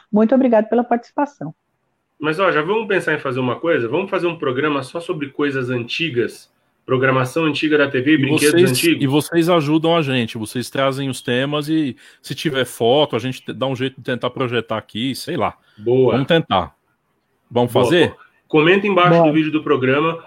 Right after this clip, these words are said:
Speaker 2: o que vocês têm de lembrança da infância de vocês. Seja jogo, filme, desenho, brincadeira, programa de T V, tanto faz.
Speaker 1: Comida.
Speaker 3: Vale tudo.
Speaker 2: Comida. Hum.
Speaker 1: Suco de pistola.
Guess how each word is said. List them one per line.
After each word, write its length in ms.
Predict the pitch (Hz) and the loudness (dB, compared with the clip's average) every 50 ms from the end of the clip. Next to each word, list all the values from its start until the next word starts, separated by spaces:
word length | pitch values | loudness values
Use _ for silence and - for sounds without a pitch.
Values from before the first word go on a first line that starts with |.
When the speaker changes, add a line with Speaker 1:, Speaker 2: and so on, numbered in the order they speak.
| - - - | -20 -14 -12
Speaker 2:
o 80 | 120 113 | -12 -12
que 180 | - - 185 | -8 -8 -2
vocês 440 | 196 202 202 190 - 185 180 170 170 | 0 0 0 2 2 0 0 0 0
têm 200 | - 165 170 170 | -2 -2 -2 0
de 80 | 160 160 | 0 0
lembrança 680 | 160 151 147 135 127 139 143 156 156 156 - 160 147 | 2 2 2 0 0 0 0 0 0 0 0 -2 0
da 200 | 131 135 135 135 | 0 0 0 0
infância 420 | 135 131 - 139 139 147 143 - 143 | 0 -2 -4 -4 -4 -4 -4 -4 -4
de 80 | 135 | -4
vocês. 480 | 131 139 131 127 - 120 101 95 - - - - - - - _ | -4 -6 -6 -4 -4 -6 -6 -6 -8 -16 -20 -20 -20 -20 -20 _
Seja 340 | _ - - 214 196 196 180 | _ -4 -2 0 2 2 2
jogo, 340 | 156 165 190 190 170 160 156 | 4 4 4 4 2 0 -2
filme, 320 | 135 - - 180 180 170 156 | -4 -2 0 2 2 2 2
desenho, 460 | 139 143 139 127 143 156 165 156 135 | 2 0 0 2 2 0 0 0 -2
brincadeira, 540 | 131 135 131 127 127 123 123 139 151 147 135 | -4 -4 -4 -4 -4 -2 -2 0 0 0 -2
programa 400 | - - 127 127 131 143 139 135 | -2 -4 -4 -2 -2 -2 -2 -4
de 80 | 127 127 | -6 -4
T 160 | - 120 117 | -2 -2 -2
V, 340 | 110 117 139 160 165 160 - _ _ _ _ _ _ _ _ | 0 0 -2 -2 -2 -4 -10 _ _ _ _ _ _ _ _
tanto 200 | - 170 202 196 | -2 -2 -2 0
faz. 240 | - 160 120 - - | 0 0 0 0 0
Speaker 1:
Comida. 500 | - 202 190 190 190 208 214 214 190 175 | 2 4 6 6 6 6 6 6 4 4
Speaker 3:
Vale 80 | - | 2
tudo. 120 | 85 85 - _ _ _ _ _ _ _ _ _ _ _ _ _ _ - - - - - | 0 -4 -14 _ _ _ _ _ _ _ _ _ _ _ _ _ _ -20 -20 -20 -20 -16
Speaker 2:
Comida. 460 | - 110 104 104 101 98 - 92 98 - _ _ _ - - | -12 -12 -10 -10 -10 -12 -14 -16 -20 -20 _ _ _ -20 -16
Hum. 40 | 101 | -12
Speaker 1:
Suco 420 | 107 123 131 - 240 226 - 208 | -10 -6 0 2 2 4 4 2
de 100 | 185 170 | 2 2
pistola. 720 | - - 190 - - - 202 190 190 190 185 175 160 160 | 0 -2 -2 -4 0 2 4 6 6 6 6 4 2 0